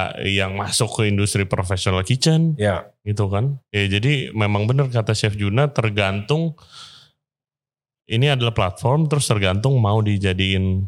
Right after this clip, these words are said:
Speaker 1: apa.
Speaker 2: Ya.
Speaker 1: Yang pasti dipakai buat karir kalian.
Speaker 2: Salah satu yang, eh, benar-benar dibanggain ya, sampai hari ini loh, si Agus.
Speaker 1: Hmm.
Speaker 2: Itu runner up di season pertama.
Speaker 1: Hmm.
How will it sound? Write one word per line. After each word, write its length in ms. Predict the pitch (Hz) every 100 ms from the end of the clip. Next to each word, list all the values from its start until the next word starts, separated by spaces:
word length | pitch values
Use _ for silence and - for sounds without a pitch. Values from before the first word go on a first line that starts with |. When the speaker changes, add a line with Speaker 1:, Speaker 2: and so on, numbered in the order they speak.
| - -
Speaker 1:
apa. 540 | 180 - 92 - -
Speaker 2:
Ya. 180 | - 139
Speaker 1:
Yang 100 | 98
pasti 200 | 104 120
dipakai 400 | 127 113 107 - 98
buat 280 | 95 95 -
karir 320 | - 101 95
kalian. 460 | 101 98 117 90 90 - _ _ _
Speaker 2:
Salah 220 | 175 190
satu 260 | 190 185 202
yang, 220 | 151 127 120 120
eh, 720 | 120 120 117 113 110 110 107 - -
benar-benar 760 | 120 123 117 117 110 107 101 - _ _
dibanggain 560 | - 107 98 98 101 131
ya, 160 | 98 85
sampai 240 | 104 117
hari 220 | 127 127 147
ini 140 | 135
loh, 180 | 87 73
si 680 | 85 107 101 98 98 95 95 92 - _ _ _ _ _ _ _ _
Agus. 600 | - 147 185 127 - - _ _
Speaker 1:
Hmm. 260 | 113 98 90
Speaker 2:
Itu 180 | 110 175
runner 340 | 143 131 123
up 340 | 117 117 - _
di 280 | - 110 107
season 360 | 117 104 107
pertama. 560 | 104 101 143 151 92 78
Speaker 1:
Hmm. 280 | 113 101